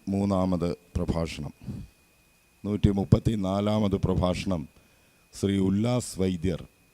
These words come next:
പഞ്ചഗവ്യ സിദ്ധ ചികിത്സ, ഗോകരുണാനിധി നഗറിൽ ആ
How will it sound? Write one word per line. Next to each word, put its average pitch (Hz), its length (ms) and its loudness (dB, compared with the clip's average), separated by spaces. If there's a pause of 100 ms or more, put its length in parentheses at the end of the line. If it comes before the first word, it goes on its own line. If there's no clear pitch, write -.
പഞ്ചഗവ്യ 101 680 2 (340)
സിദ്ധ 85 260 4 (160)
ചികിത്സ, 80 340 -4 (1120)
ഗോകരുണാനിധി 92 1160 2 (2000)
നഗറിൽ 85 400 -2 (400)
ആ 87 80 0